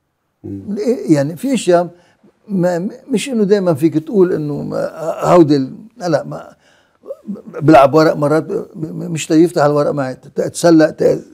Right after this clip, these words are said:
Speaker 2: تألهي مخي عن،
Speaker 1: مم.
Speaker 2: عن غير شغلة. مش لأنه تاع تنبصر، كل هودي يبعت الله. ما حدا بيعرف هالاشياء إلا، إلا المجد لاسمه. نحن،
Speaker 1: أكيد.
Speaker 2: نحن مجرد أدوات فيها.
Speaker 1: أكيد.
Speaker 2: لكن بدي أقول شغلة،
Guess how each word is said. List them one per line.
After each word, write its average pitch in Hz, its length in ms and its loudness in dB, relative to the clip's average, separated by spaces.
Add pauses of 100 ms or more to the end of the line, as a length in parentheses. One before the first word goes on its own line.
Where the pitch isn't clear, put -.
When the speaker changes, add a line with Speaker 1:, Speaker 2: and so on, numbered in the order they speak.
Speaker 2:
تألهي 156 340 2
مخي 151 280 -6
عن، 120 140 -8
Speaker 1:
مم. 101 320 -12 (160)
Speaker 2:
عن 135 160 0
غير 151 180 4
شغلة. 131 380 -4 (420)
مش 143 180 -4
لأنه 170 260 4
تاع 147 220 4
تنبصر، 147 640 -2
كل 208 260 2
هودي 160 600 4
يبعت 151 360 -2
الله. 139 340 -2 (1700)
ما - 80 4
حدا 170 240 6
بيعرف 151 460 2
هالاشياء 160 460 -6
إلا، 147 260 -2
إلا 139 180 -2
المجد 110 640 -10
لاسمه. - 360 -14
نحن، 135 380 -10 (260)
Speaker 1:
أكيد. 101 340 -12
Speaker 2:
نحن 139 240 -2
مجرد 151 460 2
أدوات 135 400 -6
فيها. 110 240 -14
Speaker 1:
أكيد. 95 140 -20 (360)
Speaker 2:
لكن 143 260 2
بدي 143 200 -4
أقول 196 160 -6
شغلة، 120 440 -6